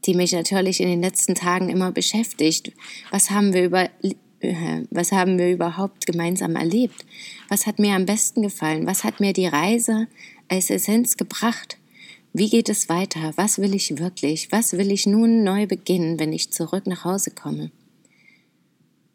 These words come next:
Und dabei ist mir eben aufgefallen, dass es wirklich dieses Familienthema auch mit ist, diese gemeinsame Zeit intensiv zu verbringen,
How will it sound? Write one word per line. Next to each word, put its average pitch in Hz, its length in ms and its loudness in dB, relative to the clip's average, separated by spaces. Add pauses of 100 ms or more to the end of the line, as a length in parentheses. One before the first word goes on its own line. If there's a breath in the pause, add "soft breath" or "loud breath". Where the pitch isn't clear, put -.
(500)
Und 185 240 2 (240)
dabei 185 280 2
ist 220 140 2
mir 233 180 6
eben 208 280 4 (340)
aufgefallen, 220 760 2
dass 208 180 0
es - 260 -2
wirklich 240 440 -2
dieses 202 340 0
Familienthema 202 960 0
auch - 140 -10
mit 156 180 -4
ist, - 360 -6
diese 165 220 0
gemeinsame 196 760 2
Zeit 170 500 -2
intensiv 196 800 0
zu - 180 -6
verbringen, - 540 -6